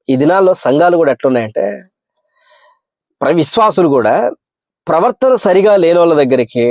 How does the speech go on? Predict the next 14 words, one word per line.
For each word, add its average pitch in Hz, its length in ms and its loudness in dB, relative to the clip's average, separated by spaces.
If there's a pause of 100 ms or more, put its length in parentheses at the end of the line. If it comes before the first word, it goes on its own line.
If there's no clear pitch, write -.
(3500)
ప్రజలు 160 360 2 (500)
పెద్ద 156 320 -2 (160)
చర్చి 185 320 0
అట్మాస్ఫియరు, 127 760 0 (1400)
భోజనం 180 560 2
అక్కడ 147 160 0 (100)
బాగా 135 260 0
పెడతారా, 117 460 0 (1800)
లేకపోతే 160 640 0 (400)
అన్నం 202 340 2
బాగా 156 280 2 (300)
అక్కడ 131 140 -2 (100)
ఉంటుందా, 123 380 0 (960)
అట్మాస్ఫియర్ 196 640 0